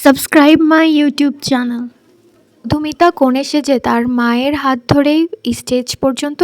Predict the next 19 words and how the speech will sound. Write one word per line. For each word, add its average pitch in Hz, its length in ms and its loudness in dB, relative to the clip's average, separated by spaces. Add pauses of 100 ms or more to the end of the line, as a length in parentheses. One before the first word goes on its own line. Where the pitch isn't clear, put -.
গিয়েছিলেন। 233 460 -2 (400)
দুই 254 180 8
হাজার 277 360 6
ছাব্বিশ 254 460 -2
সালের 294 280 -4
জানুয়ারিতে 247 720 -4
মধুমিতা 247 580 -4
সরকার 269 460 -2
দ্বিতীয়বার 247 580 0
বিয়ে 240 220 -2
করেন। 240 240 -4 (520)
বিয়েটা 262 360 2
ছিল 311 280 0
খুবই 254 340 -2
ব্যক্তিগত, 254 580 -4
ঘরোয়া, 247 720 0
ঐতিহ্যবাহী 254 720 -2
বাঙালি 240 520 -2
রীতিতে। 233 460 -4